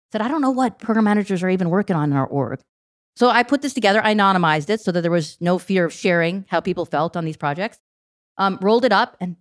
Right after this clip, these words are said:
his feedback was like, "Whoa, fifty percent of your team's working, like, hundred twenty hours or whatever, hundred hours? Like,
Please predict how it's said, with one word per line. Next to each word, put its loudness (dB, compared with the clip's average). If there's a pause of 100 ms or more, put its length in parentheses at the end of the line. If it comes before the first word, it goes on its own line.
his -6
feedback 0
was -6
like, -2
"Whoa, -2 (320)
fifty 0
percent 0
of 4
your 2
team's 0
working, 0
like, -2 (420)
hundred -2
twenty 0
hours 0
or 2
whatever, 2
hundred 0
hours? -2
Like, -2